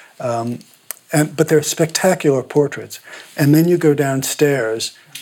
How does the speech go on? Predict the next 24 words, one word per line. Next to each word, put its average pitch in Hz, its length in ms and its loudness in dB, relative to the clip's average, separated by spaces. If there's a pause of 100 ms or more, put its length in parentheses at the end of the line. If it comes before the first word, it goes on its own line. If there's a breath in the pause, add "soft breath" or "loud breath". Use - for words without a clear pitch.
and 135 220 0
the 127 60 -2
paintings, 151 680 0
which 147 200 -4
are 139 40 0
known 131 200 0
as 123 120 -6
the 135 80 -4
black 156 380 0
paintings 117 460 -8
of 110 140 -10
Goya, 110 380 -2
are 123 160 -4
displayed 120 600 -2
there. 113 240 2
They 117 80 -2
were 117 100 2
taken 123 300 -2
from 127 180 -4
the 117 80 -2
walls 117 400 2
of 107 60 -10
his 113 160 -4
house. 104 400 -4